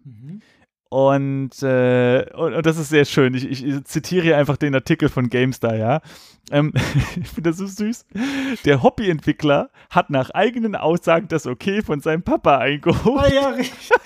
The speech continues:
Speaker 1: Hat der nicht eine Kickstarter-Kampagne gemacht?
Speaker 2: Ja.
Speaker 1: Ja.
Speaker 2: Und er hat, oh, das ist so gut. Und er hat halt eine Kickstarter-Kampagne gemacht.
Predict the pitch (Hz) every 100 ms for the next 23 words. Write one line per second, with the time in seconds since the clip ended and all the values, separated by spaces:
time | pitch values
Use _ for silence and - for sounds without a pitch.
0 | - 494 214 240 226 220 226 247 - 269
1 | 285 285 277 269 285 294 285 294 330 403
2 | 403 392 370 311 294 381 330 285 392 392
3 | - 208 208 226 240 - 339 320 262 269
4 | 233 294 330 262 330 339 - 370 320 175
5 | 175 302 185 180 175 170 240 - - -
6 | 143 180 151 170 151 151 147 147 233 -